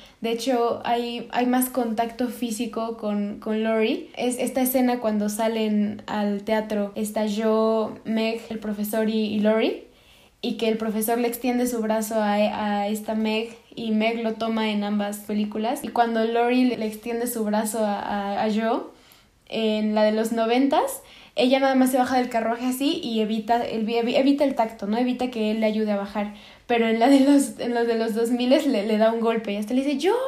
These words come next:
O sea, se ve más esta dinámica. También quiero hablar de la mamá, que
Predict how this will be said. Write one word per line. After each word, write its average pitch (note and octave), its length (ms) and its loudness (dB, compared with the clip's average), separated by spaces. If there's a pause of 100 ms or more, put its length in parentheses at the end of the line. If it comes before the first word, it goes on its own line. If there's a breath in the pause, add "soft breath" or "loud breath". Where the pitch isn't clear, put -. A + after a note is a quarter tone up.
(140)
O A#3+ 420 6
sea, B3+ 220 0
se C#4 120 0
ve D4 120 0
más D#4+ 220 -2
esta C#4 220 -4
dinámica. C4+ 600 0 (100)
También C4+ 300 2
quiero E4 180 2
hablar C4+ 220 4
de C4 120 2
la C4 100 2
mamá, G#3 500 0 (380 loud breath)
que G#3 360 0